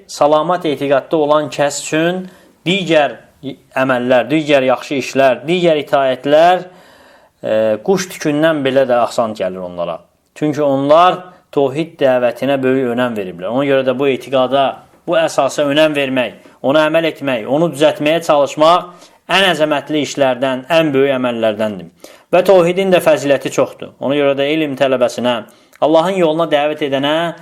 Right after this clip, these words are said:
bu fəzilətlər heç də qaranlıq deyil. Və bu fəzilətlərdən bəzisini şeyx buyurur və buyurur ki, tövhidin fəzilətlərindən tövhid sahibinin əbədi cəhənnəmdə qalmasına mane olur.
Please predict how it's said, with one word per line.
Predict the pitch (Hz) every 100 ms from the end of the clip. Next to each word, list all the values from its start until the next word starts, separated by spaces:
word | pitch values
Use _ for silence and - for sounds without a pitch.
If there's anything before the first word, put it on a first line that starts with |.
| - _ _
bu | 147
fəzilətlər | 147 127 127 123 117 139 135
heç | 143 139
də | 131
qaranlıq | 117 117 110 117 110
deyil. | 113 185 - _ _ _ _
Və | 151
bu | 175
fəzilətlərdən | 185 180 170 156 170 165 175 170
bəzisini | 170 165 151 143
şeyx | - 160 131
buyurur | 139 143 139
və | 135 143
buyurur | 143 147 160
ki, | 160 143 113 - _ _
tövhidin | 151 151 165 190 170
fəzilətlərindən | 156 151 151 - 143 143 143 156 170 170 - - _ -
tövhid | 147 139 160 165 -
sahibinin | - - 139 131 127 135 160 170 113 95 - _ _
əbədi | 131 151 156 156
cəhənnəmdə | 151 139 135 127 135 135
qalmasına | 123 120 - 131
mane | 123 110 107 110
olur. | 90